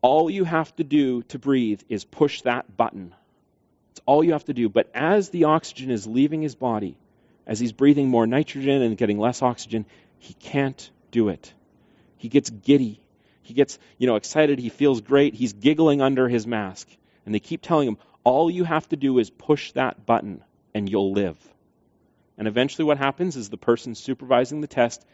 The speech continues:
hits the button for him. Because in that moment of he, his body is in crisis and he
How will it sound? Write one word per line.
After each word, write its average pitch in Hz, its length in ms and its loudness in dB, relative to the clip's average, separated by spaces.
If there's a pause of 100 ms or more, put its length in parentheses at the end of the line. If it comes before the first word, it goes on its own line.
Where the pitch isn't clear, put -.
(180)
hits - 260 -6
the 117 100 -8
button 104 280 -4
for 90 280 -6
him. 80 100 -16 (1120)
Because - 380 -2 (300)
in 170 220 4
that 185 200 2
moment 127 680 0 (720)
of 110 200 2 (140)
he, 180 360 -4
his 139 180 0
body 170 460 2
is 139 140 0
in 123 140 -4
crisis 139 680 -2
and 117 180 -10
he 120 160 -14